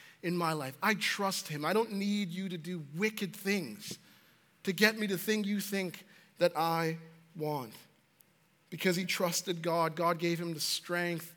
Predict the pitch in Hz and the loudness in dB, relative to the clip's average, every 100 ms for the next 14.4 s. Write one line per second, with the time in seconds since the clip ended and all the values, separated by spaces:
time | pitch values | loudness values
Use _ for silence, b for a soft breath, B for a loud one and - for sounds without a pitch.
0 | B B - 170 185 185 175 175 165 175 | B B -6 2 2 2 -2 -2 0 0
1 | 170 165 165 156 - - 170 170 175 165 | 0 -4 -4 -4 -8 -2 0 0 -4 -4
2 | 151 170 156 147 135 170 180 180 165 135 | -4 -4 -4 -6 -6 -4 -2 -2 -2 -6
3 | B B _ 175 175 165 165 170 156 160 | B B _ -6 0 -2 0 -2 0 0
4 | - 156 151 - B - 165 160 - 165 | -2 -4 -6 -10 B 0 0 2 -2 -2
5 | 165 160 160 156 147 165 151 139 - 202 | -2 -4 -2 -4 -2 -4 -4 -2 -2 0
6 | 190 202 240 294 226 196 180 202 226 185 | 0 0 0 0 0 -2 0 0 0 -4
7 | 131 160 151 175 185 180 165 156 139 B | -4 -6 -2 0 -2 -2 -2 -2 -6 B
8 | B B 143 175 - 226 233 196 175 285 | B B -4 -4 -2 -4 -4 -8 -2 -2
9 | 330 370 330 - - 214 220 180 180 175 | -2 -4 -6 -2 0 2 0 -2 0 2
10 | 175 170 165 156 - - 139 165 160 - | 0 0 -2 -2 -4 -6 -4 -4 -4 -8
11 | 95 80 _ _ _ _ _ _ _ _ | -12 -16 _ _ _ _ _ _ _ _
12 | _ B B B B 214 - 262 311 320 | _ B B B B 0 4 6 6 4
13 | 285 - 262 247 247 208 214 214 220 214 | 2 4 4 4 0 -2 4 6 6 2
14 | 190 185 170 143 | 2 2 2 -6